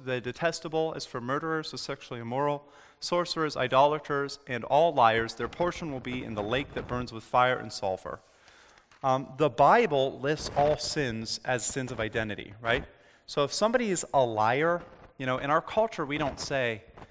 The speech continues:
you know, "I identify as a liar," right? The Bible, that's not a sin we identify with. In our Western culture, people commit sins or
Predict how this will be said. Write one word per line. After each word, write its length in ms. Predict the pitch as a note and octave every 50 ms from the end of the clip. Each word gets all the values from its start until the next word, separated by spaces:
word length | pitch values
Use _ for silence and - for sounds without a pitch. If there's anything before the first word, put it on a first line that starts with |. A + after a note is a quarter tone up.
| _ _ _ _ _ _
you 100 | - C#3
know, 280 | B2+ B2 A#2+ A#2 A#2+ - -
"I 140 | - D#3+ F#3+
identify 560 | F#3 D3 D#3 E3 F3 F3 - - D3 C3+ B2+
as 120 | A#2+ A2+
a 40 | A#2+
liar," 540 | A2 A2 A2+ A#2 C3 C3 A#2 G#2+ - G2+ A2 - -
right? 220 | A#2+ A#2 B2+ C3+ - - - -
The 80 | -
Bible, 380 | A#2+ C#3 C#3+ D#3+ E3 F#3 E3 - - C3
that's 260 | D3 E3 - - G3
not 140 | F#3+ F3+ D3+
a 40 |
sin 280 | C3+ - - F3+ E3 D3+
we 100 | C3+ B2
identify 480 | A#2 A2+ G#2+ C#3+ D#3 D#3 - - A#2 G#2
with. 260 | G2+ G2+ G2+ - -
In 60 | B2+
our 100 | A#2+ A#2
Western 440 | A2+ C3 E3 F3 - - - C#3 C3
culture, 480 | - C3 A#2 G#2+ G#2+ - B2+ B2 B2+ - - - - - - _ _ -
people 340 | - - G3 F#3+ - F#3 D#3
commit 420 | - - D#3+ D3 C3+ C3 - -
sins 640 | - - - D3 D3 D#3+ E3+ F#3 G3 F#3+ - - - -
or 160 | - C#3+ B2+